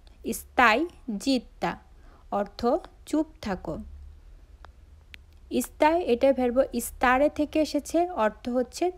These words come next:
থাকা। এখানে tu stai zitta মানে তুমি চুপ থাকো। stai মানে তুমি থাকো, zitta অর্থ হচ্ছে চুপ।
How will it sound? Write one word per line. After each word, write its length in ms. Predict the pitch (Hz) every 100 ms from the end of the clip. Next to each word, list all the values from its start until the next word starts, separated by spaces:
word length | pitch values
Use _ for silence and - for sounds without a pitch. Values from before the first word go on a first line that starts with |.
| -
থাকা। 500 | 208 196 - 175 214 - -
এখানে 540 | 214 214 247 240 269 349 - - -
tu 200 | 269 339 370 -
stai 600 | 226 - - 226 233 294 214 -
zitta 460 | 240 - - 240 311 320
মানে 320 | 220 220 247 320 -
তুমি 360 | - 254 262 359 370 -
চুপ 160 | - 254 -
থাকো। 400 | - 180 - 180 - - - - - - - -
stai 500 | 233 - - 254 294
মানে 300 | 269 254 349 -
তুমি 280 | 262 254 359 -
থাকো, 460 | - 185 - 165 214 - - - - 196
zitta 440 | 190 269 - 339
অর্থ 300 | 285 240 -
হচ্ছে 320 | 254 247 302 320 -
চুপ। 260 | - 185